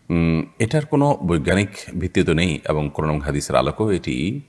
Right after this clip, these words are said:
প্রমাণিত নয়। আহ, এটির, আহ, কোনো অভিজ্ঞতা দ্বারা প্রমাণিত আছে কিনা আমি জানি না, তবে কোরআন এবং হাদিস দৃষ্টিকোণ থেকে এরকম কোনো কথা তো নেই, বরং বৈজ্ঞানিকভাবেও তেঁতুল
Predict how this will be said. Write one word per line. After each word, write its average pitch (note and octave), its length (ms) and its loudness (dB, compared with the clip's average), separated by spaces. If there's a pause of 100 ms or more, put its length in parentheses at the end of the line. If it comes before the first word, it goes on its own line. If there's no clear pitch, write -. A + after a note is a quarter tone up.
প্রমাণিত - 400 -8
নয়। D#2 240 0
আহ, - 1200 -6 (120)
এটির, B2 460 2 (280)
আহ, A1 160 -2
কোনো E2 520 0
অভিজ্ঞতা G#2 420 2
দ্বারা F#2+ 180 2
প্রমাণিত E2+ 360 0
আছে D#2 220 2
কিনা D2 160 -2
আমি C#2+ 100 -2
জানি F#2 160 4
না, E2 180 -4 (160)
তবে E2 220 0 (500)
কোরআন G2+ 160 6
এবং G2 120 0
হাদিস A2+ 380 -2
দৃষ্টিকোণ F2+ 380 0
থেকে D#2+ 220 -2
এরকম C#2+ 280 -2
কোনো F2 180 0
কথা E2+ 220 -2
তো E2+ 80 0
নেই, F#2+ 340 4 (460)
বরং D#2+ 360 2
বৈজ্ঞানিকভাবেও G2 640 2
তেঁতুল D2+ 360 -2